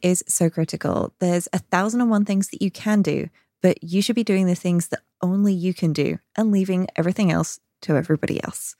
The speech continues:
There are plenty of times where I would have loved something like Electric, and quite frankly, even now, and having dealt with some of my own computer issues earlier today, I would <laughs> really love Electric to just pass those off to and deal with it and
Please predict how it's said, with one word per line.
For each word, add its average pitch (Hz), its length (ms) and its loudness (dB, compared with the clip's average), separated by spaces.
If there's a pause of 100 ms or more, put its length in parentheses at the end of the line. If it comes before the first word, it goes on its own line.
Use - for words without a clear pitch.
(960)
There 214 160 2
are 214 60 0
plenty 226 320 0
of 190 60 0
times 170 260 0
where 170 100 0
I 165 60 2
would 165 180 0
have 165 160 -4
loved 170 240 4
something 170 320 -4
like 175 180 -4
Electric, - 520 -4
and 190 120 -2
quite 220 180 0
frankly, 214 360 0 (380)
even 196 260 2
now, 190 360 0 (160)
and 156 420 2
having 175 300 2
dealt 165 240 2
with 175 140 0
some 175 120 -4
of 165 80 0
my 175 200 2
own 190 160 2
computer 226 420 -2
issues 226 340 0
earlier 220 240 2
today, 240 380 0 (360)
I 196 120 4
would 233 340 0
<laughs> - 0 -
really 233 300 4
love 190 140 0
Electric 175 460 0
to 190 120 0
just 156 260 0
pass 170 280 0
those 180 200 0
off 175 180 0
to 233 320 2
and 147 220 -4 (140)
deal 165 160 0
with 175 140 0
it 175 220 0
and 151 300 0